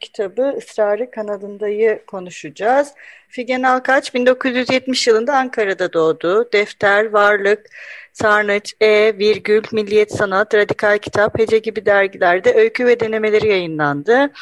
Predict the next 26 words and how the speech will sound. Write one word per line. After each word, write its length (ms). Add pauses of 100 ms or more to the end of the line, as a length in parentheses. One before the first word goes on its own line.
(280)
İki 240
bin 80
yedide 840
ilk 240
öykü 280
kitabı 640
Bela 440
Davulları 760
yayınlandı. 960 (380)
E, 420
bugün 240
konuşacağımız 800
Israrı 480
Kanadında 640
Doğan 260
Kitap 340
tarafından 560
iki 200
bin 100
on 120
yedi 420 (200)
yılında 460 (340)
yayınlanmış, 1040
e, 400
bir 340 (120)
kitap. 440